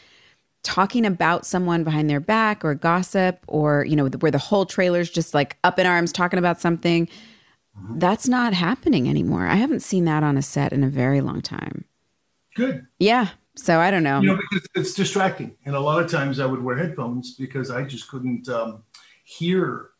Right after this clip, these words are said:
Speaker 2: I have to go do a scene with somebody and I'm finding all these things out about 'em that have nothing to do with my scene. And I really wanna be focused on,
Speaker 1: The
Speaker 2: you know,
Speaker 1: work.
Speaker 2: mostly preparing my performance and preparing,
Speaker 1: Yeah.
Speaker 2: you know, my, my mental place for that character to be walking into the scene, you know.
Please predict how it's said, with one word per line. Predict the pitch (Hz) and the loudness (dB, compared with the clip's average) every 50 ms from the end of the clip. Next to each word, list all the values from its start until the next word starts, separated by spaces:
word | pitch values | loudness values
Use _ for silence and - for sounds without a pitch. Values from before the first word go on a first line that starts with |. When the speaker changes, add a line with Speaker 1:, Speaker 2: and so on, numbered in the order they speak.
| _ _ - - | _ _ -4 -2
Speaker 2:
I | 135 | 0
have | 156 170 170 | 0 0 -2
to | 180 | -4
go | 180 | -4
do | 170 151 143 | -2 -2 -2
a | 135 | -4
scene | - - 165 156 | -2 -2 -2 0
with | 143 131 | -2 -2
somebody | 143 - 135 123 123 123 120 120 113 | -2 -4 -4 -4 -4 -4 -4 -6 -6
and | 113 | -6
I'm | 113 117 113 | -6 -6 -6
finding | - - 139 139 143 135 | -6 -8 -8 -6 -6 -6
all | 123 | -6
these | 120 120 110 - | -6 -6 -8 -6
things | 151 151 135 131 | -6 -6 -4 -4
out | 123 120 | -6 -6
about | 120 123 120 117 | -6 -6 -6 -6
'em | 117 117 - _ _ _ _ _ _ - | -6 -8 -12 _ _ _ _ _ _ -18
that | 120 107 123 | -18 -16 -12
have | 123 135 127 | -12 -8 -4
nothing | 135 160 180 - - 185 151 | 0 0 0 0 0 0 -2
to | 127 | -2
do | 135 131 127 | -2 -4 -6
with | 123 123 | -6 -8
my | 127 117 113 | -8 -10 -8
scene. | - - - 208 208 185 139 123 | -8 -8 -6 -4 -4 -4 -4 -4
And | 120 120 123 | -4 -4 -4
I | 135 | -6
really | 143 151 196 240 226 240 | -4 -4 -2 -2 -2 0
wanna | 185 147 131 117 | -2 -2 -2 -4
be | 117 110 | -6 -10
focused | - 135 127 131 - 117 - - | -10 -10 -10 -10 -12 -16 -14 -12
on, | 123 117 113 113 117 113 _ _ _ _ _ _ _ | -10 -8 -8 -8 -8 -10 _ _ _ _ _ _ _
Speaker 1:
The | - 170 | -4 -2
Speaker 2:
you | 147 | 0
know, | 160 | 2
Speaker 1:
work. | 185 214 214 - | 2 2 0 -2
Speaker 2:
mostly | 120 127 139 - _ _ 127 120 - _ _ _ _ | -4 -6 -8 -10 _ _ -20 -20 -20 _ _ _ _
preparing | - 127 127 135 131 127 127 127 | -12 -12 -8 -6 -6 -4 -4 -4
my | 127 | -6
performance | 123 - 123 110 123 120 120 127 123 120 - | -8 -10 -14 -14 -12 -10 -8 -8 -10 -10 -10
and | 120 113 | -10 -12
preparing, | 110 - - - 120 117 117 117 117 117 _ _ _ _ _ _ - | -12 -14 -18 -16 -14 -12 -12 -12 -12 -14 _ _ _ _ _ _ -6
Speaker 1:
Yeah. | 160 156 151 147 147 | -2 -2 0 0 0
Speaker 2:
you | 147 139 | 0 -2
know, | 135 113 113 - _ _ _ _ _ _ _ | -4 -6 -10 -14 _ _ _ _ _ _ _
my, | 117 117 | -12 -8
my | 117 120 113 | -8 -8 -8
mental | 123 120 123 127 123 131 127 | -6 -6 -6 -6 -6 -8 -12
place | 123 - 127 117 107 | -12 -12 -12 -12 -12
for | - - 113 | -14 -14 -12
that | 113 113 113 | -12 -12 -10
character | - 123 123 127 123 123 | -10 -10 -10 -10 -10 -10
to | 113 | -12
be | 117 | -12
walking | 113 110 117 110 - - 113 113 | -10 -8 -8 -10 -10 -12 -12 -14
into | 110 110 | -14 -14
the | 98 98 | -16 -18
scene, | - - - 120 147 139 120 | -18 -18 -16 -14 -14 -14 -14
you | 101 98 | -16 -18
know. | - | -20